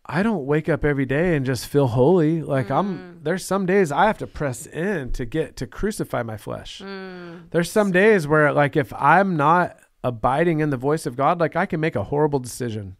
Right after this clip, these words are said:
Speaker 2: Yeah. There's so much.
Speaker 1: You know, like, so I'm not immune to sin.
Speaker 2: Right, right.
Speaker 1: Like, as a pastor.
Speaker 2: Yeah.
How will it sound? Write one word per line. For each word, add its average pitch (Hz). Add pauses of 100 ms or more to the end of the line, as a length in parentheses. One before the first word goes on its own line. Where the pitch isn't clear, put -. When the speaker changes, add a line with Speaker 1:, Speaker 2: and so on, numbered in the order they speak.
Speaker 2:
Yeah. 98 (1200)
There's -
so -
much. -
Speaker 1:
You 175
know, 175
like, 160
so 185
I'm 175
not 190
immune 165
to 135
sin. 110 (360)
Speaker 2:
Right, 165 (120)
right. 202
Speaker 1:
Like, 135
as 143
a 131
pastor. 139
Speaker 2:
Yeah. 180